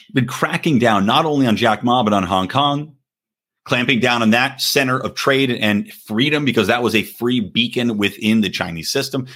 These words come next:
Now that has been totally <laughs> revamped. <coughs> They've ripped out the guts of their political system, which is supposed to be left alone. That was the agreement. No longer.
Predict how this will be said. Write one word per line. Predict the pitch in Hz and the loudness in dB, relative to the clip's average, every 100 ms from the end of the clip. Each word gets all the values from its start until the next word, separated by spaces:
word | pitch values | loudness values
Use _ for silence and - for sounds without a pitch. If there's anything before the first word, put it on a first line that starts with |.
| - | -2
Now | 107 147 147 | 0 2 2
that | 123 127 131 | 2 0 2
has | 120 | -2
been | 95 117 110 | 0 0 0
totally | - 113 113 113 113 - | 2 2 2 2 0 -2
<laughs> | |
revamped. | 113 113 107 - 214 170 - 220 - 147 | -2 0 0 0 0 -2 -4 -4 -2 -4
<coughs> | - - - | -6 -20 -2
They've | 123 92 | 0 2
ripped | 131 147 135 | 0 0 0
out | 123 | -2
the | 110 | -4
guts | 90 120 - | 0 0 0
of | 120 107 | -2 2
their | 110 98 | 2 2
political | 120 147 156 | 0 0 0
system, | 127 156 - 123 | -2 -2 0 0
which | - | 0
is | 101 | -6
supposed | - 127 | 0 0
to | 127 | 0
be | 107 | 0
left | 107 - | 0 0
alone. | 92 110 131 | -2 0 2
That | 107 | 0
was | 104 | 0
the | 95 | -4
agreement. | 95 120 127 127 - - | -2 0 0 -2 -8 -2
No | 104 120 | 2 4
longer. | 107 104 127 147 | 4 2 0 -2